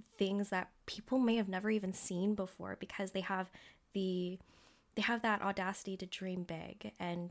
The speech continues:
to not let naysayers stand in the way of, of creating from, yeah, just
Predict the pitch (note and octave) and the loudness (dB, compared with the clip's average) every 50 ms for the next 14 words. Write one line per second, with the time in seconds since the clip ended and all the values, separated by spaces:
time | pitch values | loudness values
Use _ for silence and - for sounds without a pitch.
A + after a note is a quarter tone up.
0 | - - - - - - G3 F#3 F3+ F3+ F3 F3 F3+ - - - _ - _ _ | -8 -8 -6 -4 -2 0 0 0 0 0 -2 -4 -6 -10 -14 -20 _ -20 _ _
1 | _ _ _ _ _ _ _ - G#3 G3+ F#3+ F#3 F#3 - G3 G3 F3+ F3+ G3 - | _ _ _ _ _ _ _ 2 4 6 6 6 4 4 2 2 2 0 -2 -6
2 | - _ _ _ _ _ - G#3 G3 F#3 F#3 F#3+ - G#3 F3+ F3 F3 F3 F3 F3 | -10 _ _ _ _ _ 0 2 2 4 2 2 2 2 2 2 2 2 0 0
3 | F3 F3 - - - - G3+ F#3+ F#3+ F#3+ F#3+ F#3+ F#3+ F3+ F3 F3 F3 F3 E3+ F3 | -2 -2 -4 -4 -2 0 2 2 2 2 2 0 0 -2 -2 -4 -4 -4 -4 -6
4 | F#3 F#3+ - - - E3+ E3+ F3 F3 F3+ - - - - _ _ - _ _ _ | -6 -8 -6 -6 -6 -4 -4 -6 -8 -12 -14 -16 -20 -20 _ _ -20 _ _ _
5 | _ _ _ _ _ _ _ _ - - G3 - - - - - G3 F3+ F#3 G3 | _ _ _ _ _ _ _ _ -8 -8 -8 -6 -6 -6 -2 0 2 2 4 2
6 | G3+ F#3+ F#3 F#3 F3+ F#3 F#3+ - - - F#3+ F3 F3 E3+ E3+ E3+ F3 F3+ F3+ G3 | 2 2 0 -2 -4 -6 -8 -10 -8 -4 -2 0 0 0 -2 -2 -4 -6 -8 -6
7 | G#3 A3+ B3 G3+ E3 - - - F3+ - | -2 -2 -2 -2 -2 -6 -6 -6 -4 -6